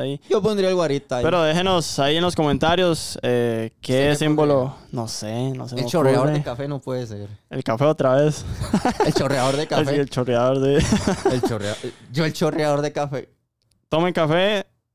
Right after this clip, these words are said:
Speaker 1: con chorreador. En Coffee
Speaker 2: Sí,
Speaker 1: Mate,
Speaker 2: Coffee
Speaker 1: querido,
Speaker 2: Maker
Speaker 1: le
Speaker 2: está
Speaker 1: ca-, le cambia el
Speaker 2: Se
Speaker 1: sabor.
Speaker 2: entiende,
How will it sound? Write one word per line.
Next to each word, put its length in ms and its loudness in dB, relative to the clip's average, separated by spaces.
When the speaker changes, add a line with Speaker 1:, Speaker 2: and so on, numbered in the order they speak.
Speaker 1:
con 160 -4
chorreador. 540 -6
En 360 -10
Coffee 260 -2
Speaker 2:
Sí, 20 2
Speaker 1:
Mate, 280 2
Speaker 2:
Coffee 160 0
Speaker 1:
querido, 220 4
Speaker 2:
Maker 140 4
Speaker 1:
le 60 0
Speaker 2:
está 200 -2
Speaker 1:
ca-, 40 -2
le 140 0
cambia 220 2
el 40 2
Speaker 2:
Se 60 0
Speaker 1:
sabor. 260 4
Speaker 2:
entiende, 480 -6